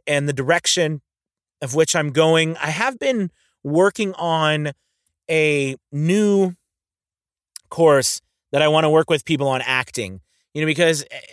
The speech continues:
throughout my life in the past twenty plus years that I've been doing theater and doing acting, it has always been a passion of mine to teach, and it still is. I think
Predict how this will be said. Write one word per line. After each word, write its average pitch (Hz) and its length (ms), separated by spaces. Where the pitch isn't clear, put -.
throughout 208 360
my 175 160
life 143 480
in 127 80
the 127 60
past 135 320
twenty 139 400
plus 123 440
years 120 440
that 110 120
I've 110 160
been 113 240
doing 113 260
theater 123 480
and 90 200
doing 131 220
acting, 135 520
it 120 80
has 123 140
always 139 280
been 131 240
a 123 40
passion 151 480
of 135 80
mine 120 220
to 117 60
teach, - 440
and 117 140
it 123 100
still 175 320
is. 76 320
I 143 100
think 180 280